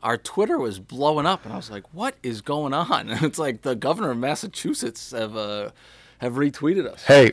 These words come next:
Speaker 2: we'll take it.
Speaker 1: Hey, we'll, we'll take it. But I'll also say, though, uh, your alma mater, UMass, is fantastic, nothing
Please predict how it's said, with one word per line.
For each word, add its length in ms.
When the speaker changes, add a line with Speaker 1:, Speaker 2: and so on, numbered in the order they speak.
Speaker 2:
we'll 100
take 220
it. 120
Speaker 1:
Hey, 140
we'll, 220
we'll 200
take 240
it. 80
But 100
I'll 160
also 300
say, 340
though, 520
uh, 360
your 200
alma 260
mater, 420
UMass, 840
is 240
fantastic, 880
nothing 680